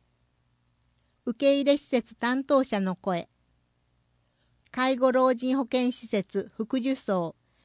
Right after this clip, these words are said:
川田清香さん。この制度が始まってスタンプを押すようになり、来ていただくボランティアさんに少しお返しができるかなという気がしています。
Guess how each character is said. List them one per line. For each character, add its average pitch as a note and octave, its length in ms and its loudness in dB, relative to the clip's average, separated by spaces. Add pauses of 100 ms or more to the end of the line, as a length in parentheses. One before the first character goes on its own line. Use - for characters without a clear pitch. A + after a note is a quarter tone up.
(120)
川 B3 260 0
田 G3 160 -4
清 A#3 260 -2
香 F3+ 140 -6
さ E3 220 -10
ん。 - 80 -16 (1400)
こ B3 100 -2
の C4+ 140 0
制 C4 260 2
度 G#3 120 0
が G#3+ 120 0
始 A3 200 -4
ま G#3+ 140 -2
っ G#3 40 -4
て - 400 -4
ス - 100 -18
タ C#4+ 200 0
ン B3 80 0
プ G#3 180 -2
を G3 120 2
押 G3+ 140 -4
す C4 140 -8
よ C#4 160 2
う A3+ 40 0
に G3 140 -2
な F#3 160 -2
り、 E3+ 220 -10 (500)
来 B3 120 -6
て A#3 120 2
い G#3+ 100 0
た A3+ 140 -2
だ A#3+ 120 -2
く A#3+ 140 -8
ボ A3+ 120 -2
ラ C#4+ 160 0
ン C4+ 60 -2
テ B3 100 -6
ィ A3 80 2
ア A3 40 0
さ G#3 220 -4
ん G3+ 160 -2
に G3+ 200 -6
少 - 300 -2
し G3 220 -12
お G3+ 100 -4
返 C4 260 0
し - 120 -10
が B3 140 -2
で A#3+ 120 -2
き C#4 140 -6
る C4 80 -6
か A3+ 140 -4
な B3 140 -2
と G#3 160 -4
い G#3+ 120 0
う A#3 100 -2
気 A#3 140 -8
が A#3 120 -2
し - 100 -16
て G#3 120 -4
い F#3 100 -2
ま F3 160 -6
す。 - 260 -20